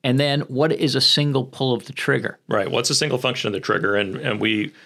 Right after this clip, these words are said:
Speaker 2: we think it's this fact that the, that the trigger resets each time. The government's view is that, that once you, you pull, uh, the first time, that that starts this sort of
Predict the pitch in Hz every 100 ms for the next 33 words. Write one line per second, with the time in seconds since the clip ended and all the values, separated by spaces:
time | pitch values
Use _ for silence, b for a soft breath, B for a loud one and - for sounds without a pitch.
0 | B 131 151 135 117 110 - 107 - -
1 | - 113 107 - 104 - 98 95 - -
2 | 104 - - 107 98 110 - 101 92 -
3 | 104 - 110 95 95 B B B - 110
4 | 123 123 110 104 101 107 104 101 104 101
5 | 95 95 95 - b b b b 98 101
6 | - 110 120 123 113 107 101 - - 110
7 | 101 - 123 117 104 95 - - 98 95
8 | 98 127 117 - 107 95 90 85 B B
9 | B 101 110 104 98 - - 104 98 -
10 | 90 - - - 113 95 92